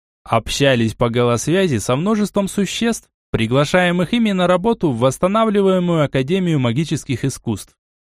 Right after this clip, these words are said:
«Приемная кронконсорта Олега Эльруса из рода Беркутовых. Чем могу помочь? Ой!»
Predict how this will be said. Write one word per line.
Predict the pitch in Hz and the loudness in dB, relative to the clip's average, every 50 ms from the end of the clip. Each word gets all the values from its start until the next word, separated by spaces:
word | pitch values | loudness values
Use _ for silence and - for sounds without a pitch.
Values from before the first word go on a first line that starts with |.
| _ _ _ _ _ _ | _ _ _ _ _ _
«Приемная | 131 120 113 110 135 165 196 214 208 214 208 208 | -2 0 0 2 2 2 2 2 2 2 2 2
кронконсорта | - 190 196 196 - 190 185 - - 202 185 - 190 175 170 | 2 0 0 0 0 -2 0 0 0 -2 0 0 0 0 0
Олега | 175 185 214 190 156 135 | 2 2 0 0 0 -2
Эльруса | - 120 131 143 156 214 226 - - 196 | -2 0 0 0 2 0 0 0 0 -2
из | - - 127 131 | -2 -2 -2 0
рода | 151 180 180 170 180 | 0 0 2 0 0
Беркутовых. | 170 214 208 - - 131 - 120 120 143 - - _ _ _ _ _ - | 0 0 -2 -2 -2 -2 -2 -2 -2 -4 -6 -10 _ _ _ _ _ -2
Чем | - 185 220 226 | 0 2 4 4
могу | 208 170 190 220 | 4 2 2 2
помочь? | - 202 202 208 185 - - - _ _ _ _ _ _ - | 2 2 2 0 -2 -4 -6 -12 _ _ _ _ _ _ -2
Ой!» | 202 240 214 160 | 0 0 0 0